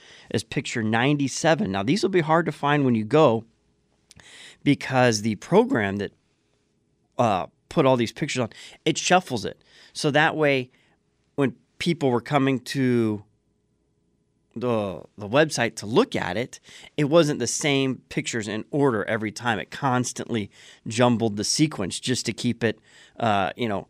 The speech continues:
obviously, if you're the first picture everyone sees the first time, there's a pretty good chance you're gonna get a lot of the votes. So this constantly shuffled it and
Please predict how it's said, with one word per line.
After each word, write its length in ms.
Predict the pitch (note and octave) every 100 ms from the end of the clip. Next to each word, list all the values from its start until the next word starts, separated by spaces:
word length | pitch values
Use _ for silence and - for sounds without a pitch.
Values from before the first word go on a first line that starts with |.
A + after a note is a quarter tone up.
| _ _ _ _ _ _ _
obviously, 440 | C3+ C3 C3+ - C3
if 100 | B2
you're 80 | A#2
the 80 |
first 300 | G#2 E3+ -
picture 260 | - D#3 -
everyone 320 | B2 C3+ B2
sees 260 | A2 C#3 A2
the 60 |
first 300 | G#2+ C3 A2
time, 320 | - E3+ B2 A#2+
there's 140 | B2
a 40 |
pretty 220 | B2+ - B2+
good 160 | -
chance 320 | - C#3 B2+ B2+
you're 60 |
gonna 140 | B2+ A#2
get 140 | A#2
a 40 |
lot 120 | A2 G#2+
of 60 |
the 60 | A2+
votes. 240 | C#3+ -
So 60 | B2+
this 140 | B2 - - - -
constantly 680 | - D#3+ F#3 F3+ C#3 A#2
shuffled 480 | G#2+ - D#3 - G#2
it 240 | G2 - - - - - -
and 380 | B2 A#2 G#2+